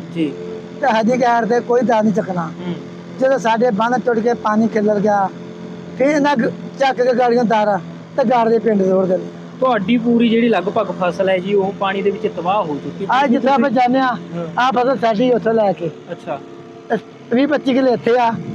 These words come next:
Speaker 1: ਜੀ।
Speaker 2: ਕੁਛ ਪਿੰਡ ਆ।
Speaker 1: ਹਾਂ।
Speaker 2: ਅਸੀਂ ਤਿੰਨ ਭਰਾ ਵਾਂ।
Speaker 1: ਜੀ।
Speaker 2: ਸਾਡੀ ਸੱਠ ਸੱਤਰ ਕਿੱਲੇ ਪਹਿਲੀ ਆਪਦੀ ਆ, ਕੋਈ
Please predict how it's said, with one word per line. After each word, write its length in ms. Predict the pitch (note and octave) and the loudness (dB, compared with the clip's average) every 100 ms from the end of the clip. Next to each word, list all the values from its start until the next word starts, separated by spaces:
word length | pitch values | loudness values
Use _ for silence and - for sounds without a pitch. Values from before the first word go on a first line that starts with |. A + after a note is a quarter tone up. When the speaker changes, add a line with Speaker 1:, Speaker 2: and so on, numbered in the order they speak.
| - | -8
Speaker 1:
ਜੀ। 120 | D#3 | -8
Speaker 2:
ਕੁਛ 300 | - C4+ A#3+ A3 | 0 2 2 2
ਪਿੰਡ 220 | B3 G3 | 0 0
ਆ। 120 | E3 - E3+ E3 | -2 -4 -8 -6
Speaker 1:
ਹਾਂ। 500 | D3+ D3 F3 - G#3 | -6 -6 -8 -6 -4
Speaker 2:
ਅਸੀਂ 120 | A#3+ E3+ | -2 -2
ਤਿੰਨ 200 | B3 A#3 | -2 0
ਭਰਾ 340 | A#3 B3+ A#3 F#3+ | 0 0 0 0
ਵਾਂ। 240 | G#3 A3+ - - - | -2 -2 -6 -12 -10
Speaker 1:
ਜੀ। 160 | D#3+ C#3+ - - - | -10 -10 -10 -8 -2
Speaker 2:
ਸਾਡੀ 260 | A3+ B3 | 0 0
ਸੱਠ 240 | - A3+ G#3 | 0 -2 0
ਸੱਤਰ 240 | A#3 A3+ | -2 0
ਕਿੱਲੇ 180 | A3 A3 | 2 2
ਪਹਿਲੀ 220 | A3 A3+ | 0 -2
ਆਪਦੀ 360 | - F3+ E3 G#3+ | 0 -2 0 0
ਆ, 80 | |
ਕੋਈ 160 | G3 G#3 | 0 -2